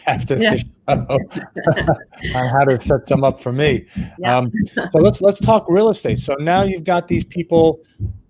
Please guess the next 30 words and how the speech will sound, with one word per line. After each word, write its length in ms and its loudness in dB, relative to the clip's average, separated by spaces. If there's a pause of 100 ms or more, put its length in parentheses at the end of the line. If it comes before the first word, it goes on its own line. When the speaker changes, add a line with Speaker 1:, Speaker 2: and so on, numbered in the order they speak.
Speaker 1:
in 300 -6 (180)
putting 240 -2
their 140 0
funds 540 -2
in 200 -4
an 160 -8
insurance 460 -4
policy 640 0
that's 300 -8
making 680 -4 (300)
X 200 -4
percentage, 840 -2
then 140 -6
they 120 -6
can 160 -14
pull 300 2
it 80 4
out, 440 2 (480)
and 140 -6
they're 80 -2
probably 300 0
borrowing 520 0
it 160 0
at 140 -2
a 60 0
lower 340 4
percentage 640 -6
rate. 400 0 (960)
And 240 -6
now, 400 0